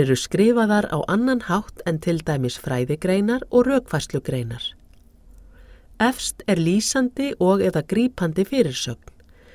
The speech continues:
Þar á eftir kemur stundum undirfyrirsögn þar sem helstu atriði fréttarinnar eru útlistuð í fáum orðum. Því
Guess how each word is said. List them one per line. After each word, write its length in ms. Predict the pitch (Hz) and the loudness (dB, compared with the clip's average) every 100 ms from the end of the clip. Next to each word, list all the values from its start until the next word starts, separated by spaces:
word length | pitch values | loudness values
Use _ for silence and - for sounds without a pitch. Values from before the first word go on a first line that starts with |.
| - - | -20 0
Þar 200 | 185 214 | 4 6
á 40 | 185 | 6
eftir 440 | 143 - - 247 | 4 0 0 0
kemur 320 | - 226 185 160 | 4 4 4 0
stundum 500 | - 156 - 120 127 | 0 -2 0 -4 -2
undirfyrirsögn 1080 | 151 156 220 214 240 226 220 262 262 - - - | -6 -2 -2 0 0 0 -2 -4 -6 -16 -20 -2
þar 180 | 202 | -2
sem 200 | - 170 | 0 -2
helstu 480 | 143 208 262 - 185 | 0 0 -2 -2 -4
atriði 580 | 170 196 220 - 190 135 | 0 -2 -2 -4 -2 -2
fréttarinnar 720 | - 185 - 240 240 226 240 - - | -2 -6 -4 -2 0 0 -4 -6 -12
eru 260 | - 247 247 | 0 2 4
útlistuð 800 | 220 202 - 180 170 - 170 156 | 2 0 0 0 0 -4 -4 -4
í 140 | - 196 | -2 -2
fáum 420 | 202 156 127 165 | 0 0 0 -2
orðum. 420 | 208 180 127 113 - - - - - _ - - - - - - - - - - - - - - - - - | 0 0 -2 -10 -10 -20 -20 -20 -20 _ -20 -20 -20 -20 -20 -20 -20 -20 -20 -20 -20 -20 -20 -20 -20 -20 -18
Því 300 | - 180 | -4 2